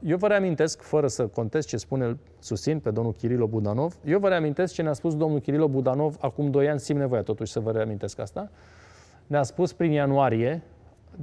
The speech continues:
ianu-, cred că în ianuarie se fac doi ani de când a spus. Citez, citez.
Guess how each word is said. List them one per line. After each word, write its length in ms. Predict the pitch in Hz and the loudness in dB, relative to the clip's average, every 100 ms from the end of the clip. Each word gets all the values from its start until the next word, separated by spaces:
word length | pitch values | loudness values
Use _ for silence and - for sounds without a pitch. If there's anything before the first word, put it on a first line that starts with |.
| 147 | -4
ianu-, 340 | 135 139 143 127 | -2 0 -2 0
cred 180 | 175 180 | -2 0
că 60 | |
în 60 | 165 | 0
ianuarie 420 | 147 160 170 165 | 0 0 2 0
se 180 | - 143 | 0 -2
fac 220 | - 156 | 2 0
doi 260 | 127 151 135 | 2 2 2
ani 180 | 98 | -2
de 60 | 98 | -6
când 220 | - 104 | -8 -8
a 40 | 90 | -8
spus. 360 | - - - - - - - - - - - - | -12 -20 -20 -20 -20 -20 -20 -20 -20 -20 -20 -20
Citez, 560 | - 147 156 110 - - - - - | -8 -2 2 2 0 -12 -20 -20 -6
citez. 480 | 131 175 107 78 | -2 2 2 0